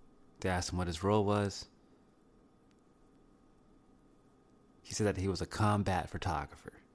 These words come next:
Imagine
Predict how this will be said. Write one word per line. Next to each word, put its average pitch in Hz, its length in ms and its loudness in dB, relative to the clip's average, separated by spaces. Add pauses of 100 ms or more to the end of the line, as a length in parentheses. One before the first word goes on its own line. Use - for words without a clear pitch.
(3500)
Imagine 107 720 6